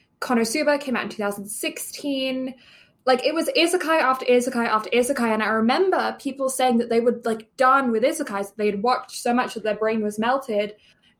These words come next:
and, um, ReZero kind of came out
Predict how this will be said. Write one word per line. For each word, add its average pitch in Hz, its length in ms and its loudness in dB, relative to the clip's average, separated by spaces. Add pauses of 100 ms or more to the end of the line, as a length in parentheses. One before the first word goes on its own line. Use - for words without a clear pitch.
(120)
and, 220 560 -2
um, 214 540 0 (680)
ReZero 294 400 4
kind 277 160 -6
of 262 80 -4
came 269 180 -4
out 247 180 -2